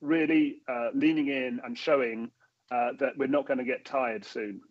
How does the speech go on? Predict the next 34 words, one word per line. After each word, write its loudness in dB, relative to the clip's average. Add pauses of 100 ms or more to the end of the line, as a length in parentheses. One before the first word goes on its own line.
(120)
And 6
that's 6
a 10
really 8
important -2
message -6
for -8
all 6
of 2
the 2
allies 2 (400)
to 4
help 4
Ukraine 4
deliver, 2 (520)
which 4
is, 8
uh, 2
which 4
is, 0 (140)
uh, 2
you 0
know, 0
you 2
may 6
think 0
you 0
can -2
outlast, -2 (540)
um, 2
but 8
actually 2
you -6
won't. -4